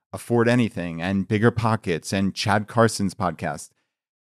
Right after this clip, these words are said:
I have learned a lot of things. I've learned about the one percent rule and actually investing and looking at real estate as a business. So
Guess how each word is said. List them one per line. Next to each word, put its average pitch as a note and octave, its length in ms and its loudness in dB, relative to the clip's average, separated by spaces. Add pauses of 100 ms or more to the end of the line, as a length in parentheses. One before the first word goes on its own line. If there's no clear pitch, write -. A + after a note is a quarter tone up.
(220)
I G#2 240 4
have B2 280 2
learned E3+ 280 4
a G2+ 60 2
lot D#2 180 -2
of - 80 -10
things. - 300 -14
I've D#2 160 -8
learned G2+ 240 2
about G#2 260 0
the A#2 60 -4
one A#2 180 2
percent B2 340 0
rule F2+ 400 0 (340)
and A2 280 2
actually A#2 400 2
investing G#2+ 600 0
and G2+ 180 0
looking C#3+ 340 0
at C3+ 80 0
real B2+ 180 6
estate G2 340 -2
as G2 160 -4
a G#2+ 60 0
business. - 520 -8 (160)
So A#2+ 380 2